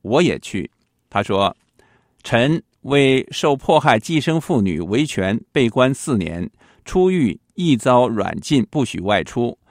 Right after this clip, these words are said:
外界也不许探望。陈是当地维稳者的金饭碗，只有监控他，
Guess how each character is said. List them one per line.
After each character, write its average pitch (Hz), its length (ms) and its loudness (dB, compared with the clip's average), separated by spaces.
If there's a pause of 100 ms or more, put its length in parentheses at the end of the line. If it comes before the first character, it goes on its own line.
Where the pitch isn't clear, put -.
(200)
外 165 180 6
界 120 320 0
也 107 160 0
不 139 160 0
许 - 220 -10
探 139 260 0
望。 104 180 2 (600)
陈 143 480 2
是 123 420 -2
当 170 280 2
地 139 160 0
维 110 160 0
稳 147 220 0
者 98 180 -2
的 95 220 0
金 180 220 2
饭 165 280 2
碗， 62 260 -8 (300)
只 147 140 0
有 110 120 4
监 160 240 0
控 160 220 -2
他， 92 280 0